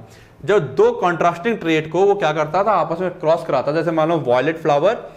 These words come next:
और white flower के character को लेकर के जब वो क्रॉस कराता था, तो पहली generation में सारे के सारे क्या मिलते थे? Violet मिलते थे। और दूसरी generation में जाकर के हमको fight मिलता था, वो भी इसी रेशियो में, थ्री रेशियो वन में। वो सातों के सात character को जब वो आपस में cross कराएगा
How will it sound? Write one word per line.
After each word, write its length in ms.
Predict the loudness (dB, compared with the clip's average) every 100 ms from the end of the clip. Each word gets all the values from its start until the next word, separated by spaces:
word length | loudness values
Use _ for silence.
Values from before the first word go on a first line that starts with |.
| -20 -4
और 140 | -2 0
white 280 | 0 0 2
flower 260 | 2 2
के 140 | 0 -2
character 320 | -2 0 -2
को 100 | 0
लेकर 240 | 0 0
के 80 | -2
जब 120 | 0
वो 80 | 0
क्रॉस 280 | 0 0 2
कराता 240 | -2 0 2
था, 320 | 0 0 -12 -18 -10
तो 60 |
पहली 320 | -4 0 0 2
generation 340 | 2 2 0
में 80 | -2
सारे 260 | 0 0
के 60 | 2
सारे 200 | 0 0
क्या 180 | 0 -2
मिलते 300 | 0 0 0
थे? 120 | 0
Violet 300 | 2 0 0
मिलते 280 | -2 -2 -4
थे। 160 | -4 -8 -20 -20 -20 -20 -6 -2
और 120 | 0
दूसरी 380 | 0 0 0 0
generation 340 | 2 0 0
में 60 | 2
जाकर 300 | 2 0 -2
के 100 | -2
हमको 540 | -2 0 0 -2 -12 -20 -20 -20 _ -16 -2
fight 260 | 0 0
मिलता 320 | -2 0 0 2
था, 80 |
वो 140 | 4 2
भी 80 | 0
इसी 220 | 0 0
रेशियो 280 | 0 -2 -2
में, 320 | -2 -6 -10
थ्री 200 | -4 -2
रेशियो 580 | -2 2 2 2 -2 -8
वन 160 | -2 -2
में। 260 | -2 -10 -14 -20 -20 -12 -2
वो 60 | -2
सातों 420 | 2 0 2 0
के 80 | 0
सात 280 | 0 -2 0
character 360 | -2 0 -2 0
को 100 | 0
जब 160 | 2
वो 60 | 2
आपस 260 | 2 0 -4
में 80 | 0
cross 260 | 0 0
कराएगा 460 | 0 0 2 2